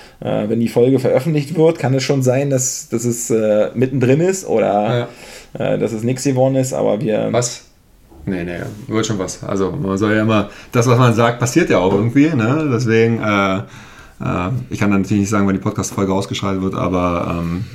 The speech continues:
Speaker 2: wir werden in den Playoffs sein.
Speaker 1: Sehr gut.
Speaker 2: Zwanzig zwanzig.
Speaker 1: Ähm, genau, und schaut einfach mal, äh, die Website an, auch über unsere Website kommt ihr da drauf halt, dass, äh, wer Lust hat, einfach ehrlichen, ja,
Speaker 2: Hm.
Speaker 1: Volleyball zu sehen,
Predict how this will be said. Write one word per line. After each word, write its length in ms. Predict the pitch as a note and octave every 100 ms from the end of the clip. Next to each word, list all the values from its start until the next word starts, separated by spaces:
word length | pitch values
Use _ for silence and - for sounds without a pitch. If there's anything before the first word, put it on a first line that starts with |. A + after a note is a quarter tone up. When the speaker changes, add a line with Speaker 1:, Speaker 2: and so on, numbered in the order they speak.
| D3+ -
Speaker 2:
wir 160 | F#2+ F2+
werden 180 | F2+ F2
in 60 |
den 100 | F2+
Playoffs 300 | F2 G2 F#2+
sein. 340 | F#2 G2 F#2 B2+ - - -
Speaker 1:
Sehr 180 | -
gut. 260 | G2 B2+ D#3
Speaker 2:
Zwanzig 400 | G2+ F2 F2 -
zwanzig. 20 | -
Speaker 1:
Ähm, 640 | F2+ F2+ G2 G2 G2+ G#2
genau, 320 | A#2+ A2+ E2+
und 140 | F2+ G2
schaut 240 | B2 C#3+
einfach 260 | C3+ C#3 C3+
mal, 720 | C3 C3 C3 C3 F2+ A2 A2+
äh, 40 |
die 120 | A2 A2
Website 380 | C3 - D3
an, 160 | - B2+
auch 140 | A2+
über 180 | A#2+ A2+
unsere 220 | B2 D3+
Website 460 | C3 B2+ - B2+ B2
kommt 180 | A#2 B2+
ihr 60 |
da 100 | A#2+
drauf 320 | A#2 A2 A#2+ B2+
halt, 340 | A#2 A#2 A#2 F#2+
dass, 280 | G2+ G2+ -
äh, 240 | G2+ G2+
wer 120 | G2 G#2
Lust 260 | C3 -
hat, 280 | C#3 C3 -
einfach 340 | - A2 G#2 -
ehrlichen, 600 | G2 B2 C3+ C3+ D#3 E3 - - -
ja, 300 | F#2+ G#2 B2+
Speaker 2:
Hm. 260 | A#2 G2+
Speaker 1:
Volleyball 440 | G2+ B2 C#3 G#2+ -
zu 120 | A#2+
sehen, 340 | G#2 G#2 D3